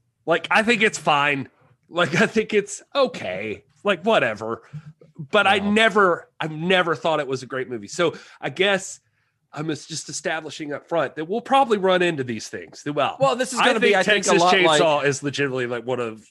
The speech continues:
Speaker 1: the best movies. <laughs> Like,
Speaker 2: I think this is gonna
Speaker 1: <laughs>
Speaker 2: be
Speaker 1: it's
Speaker 2: similar to what, when we discussed Romero, where there are gonna be some gems that we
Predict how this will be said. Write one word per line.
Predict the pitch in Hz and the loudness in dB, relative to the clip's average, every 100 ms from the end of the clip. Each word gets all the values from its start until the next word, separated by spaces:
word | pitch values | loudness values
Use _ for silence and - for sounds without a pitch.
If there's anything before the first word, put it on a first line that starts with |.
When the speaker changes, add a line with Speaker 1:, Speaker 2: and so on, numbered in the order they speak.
| - | -12
Speaker 1:
the | 127 131 | -6 -6
best | - 127 113 117 | -2 -2 -2 -6
movies. | 110 92 85 - - _ | -8 -10 -14 -20 -20 _
<laughs> | - | -12
Like, | 123 196 | -4 -2
Speaker 2:
I | |
think | 247 | 0
this | 208 | 0
is | 196 | 0
gonna | 208 175 | 0 2
Speaker 1:
<laughs> | |
Speaker 2:
be | 175 | 0
Speaker 1:
it's | - | 2
Speaker 2:
similar | 170 165 160 151 | 0 2 4 2
to | 147 - 151 143 143 | 0 -2 0 0 0
what, | 135 131 147 135 | -2 -4 -4 -4
when | 139 | -4
we | 131 | -4
discussed | 120 123 131 113 - | -6 -6 -4 -4 -6
Romero, | - 120 120 202 196 117 110 | -4 -4 -2 -4 -2 -2 -2
where | 117 110 113 | -2 -2 -2
there | 113 127 | 0 0
are | 143 | 0
gonna | 143 143 | -2 -4
be | 131 | -6
some | 135 120 | -8 -8
gems | 107 117 127 120 | -6 -6 -6 -8
that | 127 | -8
we | 113 113 | -6 -6